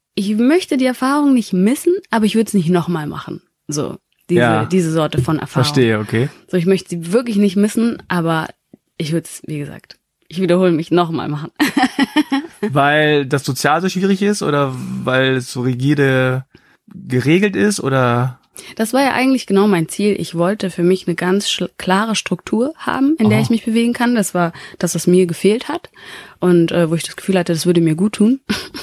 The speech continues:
Speaker 2: Das war sehr reif.
Speaker 1: Vielleicht, also, äh, ja, f-, vielleicht.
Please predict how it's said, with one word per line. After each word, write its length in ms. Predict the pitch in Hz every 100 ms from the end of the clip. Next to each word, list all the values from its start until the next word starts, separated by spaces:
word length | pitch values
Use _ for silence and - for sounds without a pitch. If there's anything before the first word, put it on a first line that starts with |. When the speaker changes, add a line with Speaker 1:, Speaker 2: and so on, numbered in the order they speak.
| - _ _ -
Speaker 2:
Das 120 | 113
war 140 | 139 131
sehr 200 | 135 113
reif. 340 | 104 101 - - - - - _ _ - - - -
Speaker 1:
Vielleicht, 800 | - - 190 175 240 403 370 -
also, 200 | 196 185
äh, 280 | 180 180 190 _ _ _ 185 -
ja, 320 | - 254 359 208 _ _
f-, 140 | - -
vielleicht. 640 | - 269 320 170 - -